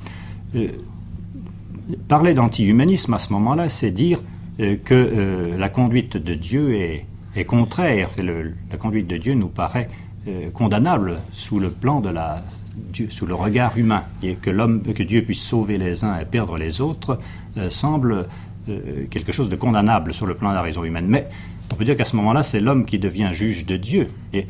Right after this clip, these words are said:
et que c'est, euh, une très pauvre conception de Dieu que celle qui, euh, veut lui imp-, imposer certaines règles, certaines, euh, limites. Et donc, euh,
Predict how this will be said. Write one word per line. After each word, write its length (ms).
et 140
que 140
c'est, 320
euh, 300
une 200
très 200
pauvre 520
conception 560
de 100
Dieu 300
que 120
celle 300
qui, 240
euh, 200
veut 220
lui 460
imp-, 300
imposer 440
certaines 380
règles, 360
certaines, 480
euh, 60
limites. 520
Et 120
donc, 260
euh, 200